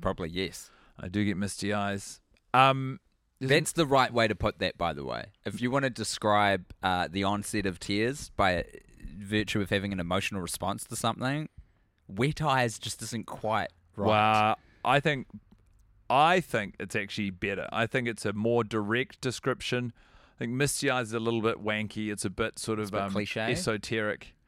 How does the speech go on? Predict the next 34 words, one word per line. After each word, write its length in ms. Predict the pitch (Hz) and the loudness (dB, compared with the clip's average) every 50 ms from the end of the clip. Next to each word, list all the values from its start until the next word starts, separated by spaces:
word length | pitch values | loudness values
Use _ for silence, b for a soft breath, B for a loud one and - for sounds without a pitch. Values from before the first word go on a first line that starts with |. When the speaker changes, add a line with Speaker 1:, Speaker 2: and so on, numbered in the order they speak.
| b b b b b b b b b | b b b b b b b b b
Speaker 2:
It's 140 | - - - | -14 -2 2
like, 180 | 143 143 139 - | 2 2 2 0
you 140 | - 143 147 | 0 2 4
know, 80 | 147 139 | 4 4
Speaker 1:
Yeah. 60 | 135 135 | 4 4
Speaker 2:
you're, 160 | 147 147 - - | 4 2 2 2
you're 100 | 151 147 | 2 2
Speaker 1:
It's 60 | 147 | 4
Speaker 2:
not 100 | 165 170 | 4 4
describ-, 240 | 240 - - 269 262 | 6 6 4 4 6
Speaker 1:
poetic. 240 | 208 165 165 165 - | 6 6 6 4 2
Speaker 2:
you're 140 | - 156 160 | 2 2 4
not, 220 | 170 185 180 - - _ | 6 4 4 4 0 _
yeah, 220 | 151 151 170 160 139 | -4 0 0 2 2
but 100 | 143 139 | 2 2
that's, 180 | 151 147 - - _ - | 0 -2 -2 -8 _ -4
you're 100 | 151 156 | 0 0
not 140 | 170 160 - | 0 0 0
dis-, 220 | 170 - - - - _ | -2 -6 -6 -10 -10 _
that's, 280 | 139 151 - - - - - _ _ _ | -6 -4 -4 -6 -8 -12 -14 _ _ _
uh, 320 | 131 131 127 123 123 123 - - _ _ _ _ _ - | 0 2 2 2 2 0 -2 -4 _ _ _ _ _ -20
it's 120 | - - | -6 -2
not 140 | 160 151 139 | 0 0 0
necessary. 440 | 156 139 143 135 - - 117 98 80 | 0 -2 -4 -4 -2 0 0 0 0
You're 100 | 117 - | 4 4
not 120 | 175 170 - | 4 4 4
describing 500 | 170 - - 156 147 139 131 135 135 123 | 2 0 2 2 2 2 0 -2 0 0
the 100 | 127 113 | 0 -2
baseline 720 | 104 - 131 120 135 123 - - 135 127 123 120 107 - | 2 2 2 2 2 2 0 0 2 2 2 0 0 0
biological 680 | 117 110 113 113 113 110 110 107 101 107 - 117 110 | 2 2 2 2 2 0 -2 -2 -4 -4 -2 -2 -2
experience. 800 | 101 - - - - 110 110 101 92 85 80 - - - - - _ b b b b b b b b b b b b b | -2 -4 -8 -8 -4 -2 -2 0 0 -2 -4 -8 -12 -16 -16 -18 _ b b b b b b b b b b b b b
You 120 | - 127 131 | -2 2 4
don't, 300 | 160 165 170 165 - - - _ _ | 4 4 2 0 -4 -8 -18 _ _
um, 520 | 127 127 120 117 110 107 101 101 92 90 | 0 2 2 2 0 -2 -4 -6 -6 -8